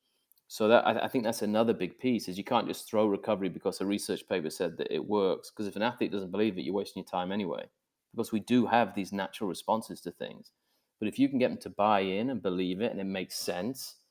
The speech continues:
um, then I think you'll see some, some positive effects. And so to your point about the heat, as long as they understand why they might be getting that modality choice for their recovery, then that's important.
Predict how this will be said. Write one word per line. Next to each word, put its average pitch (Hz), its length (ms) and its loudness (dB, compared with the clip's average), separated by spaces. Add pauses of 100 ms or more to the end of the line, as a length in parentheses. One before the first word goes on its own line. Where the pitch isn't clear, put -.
(680)
um, 101 380 2
then 104 120 -2
I 104 60 0
think 98 240 -6
you'll 101 100 -6
see 101 220 0
some, 92 380 -6
some - 180 -10
positive 92 460 -2
effects. - 400 -6
And 101 80 -4
so 110 200 2
to 104 200 0
your 104 120 2
point 104 300 -2
about 90 280 -2
the - 80 -6
heat, 127 320 0 (280)
as - 100 -8
long 131 160 4
as 131 60 0
they 120 80 2
understand 95 500 0
why 98 460 4 (360)
they 101 100 2
might 98 240 2
be 90 80 -2
getting 95 340 -2
that 92 160 -2
modality 95 560 2
choice 127 320 -2
for 113 120 -2
their 117 280 2 (160)
recovery, 139 440 0
then 95 240 -6 (340)
that's - 180 -10
important. - 460 -8